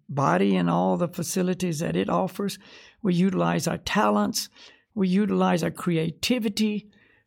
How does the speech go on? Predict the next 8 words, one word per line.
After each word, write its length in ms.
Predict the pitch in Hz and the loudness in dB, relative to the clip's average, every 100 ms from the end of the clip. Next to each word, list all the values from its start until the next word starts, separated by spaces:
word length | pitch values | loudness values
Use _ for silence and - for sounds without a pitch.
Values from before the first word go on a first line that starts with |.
| - | -2
We 140 | 196 | 0
utilize 540 | 202 214 196 180 180 170 | 2 2 2 2 0 0
our 140 | 170 | -4
passions, 1000 | - - - 208 - 220 202 196 202 - _ _ _ _ - | -4 -2 0 0 2 2 2 2 -2 -10 _ _ _ _ -2
you 160 | 202 | 2
know, 360 | 185 180 185 - _ _ _ _ _ _ - | 4 2 -2 -8 _ _ _ _ _ _ 2
in 480 | 247 233 214 - | 4 4 2 -2
service 720 | - - 247 240 233 190 - | -2 2 2 2 0 0 -8